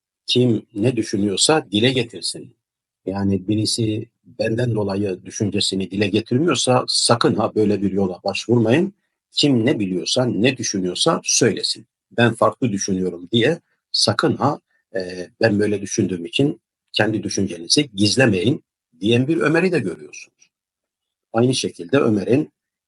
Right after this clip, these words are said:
idarecilerine talimatlarında baktığınızda muhaliflere de kapılarının açık olmasından bahsediyor. Hatta bu yüzden Sa'd bin Ebi Vakkas idare binasının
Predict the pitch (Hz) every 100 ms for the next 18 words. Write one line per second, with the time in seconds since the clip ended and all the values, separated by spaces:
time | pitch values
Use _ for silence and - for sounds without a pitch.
0 | _ 110 117 107 - 95 87 98 131 131
1 | 98 104 110 - - - _ _ _ _
2 | - 95 92 90 85 101 - - 90 -
3 | - 80 78 _ _ _ _ 101 110 123
4 | 117 110 123 151 - - 131 110 107 170
5 | - - - 156 113 95 - 82 - -
6 | - - - - - - - 104 110 143
7 | 92 101 160 165 - 117 113 104 98 95
8 | 92 - - 160 - _ _ _ _ _
9 | _ _ 113 110 120 101 101 98 - 95
10 | 95